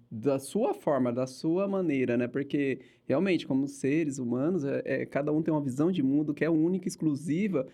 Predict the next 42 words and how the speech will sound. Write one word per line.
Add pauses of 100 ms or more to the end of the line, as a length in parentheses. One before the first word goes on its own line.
(200)
e
é
diferente
da
do
outro. (280)
É,
e,
e
a
gente
que (320)
tá
aí
há
um
tempo
também
buscando
a,
a
evoluir,
aprender,
va-, (280)
vai
aprendendo
que
tem
a,
a
diferença
entre
as
pessoas, (340)
né? (340)
E
também,
né,
além
do,
do,
do...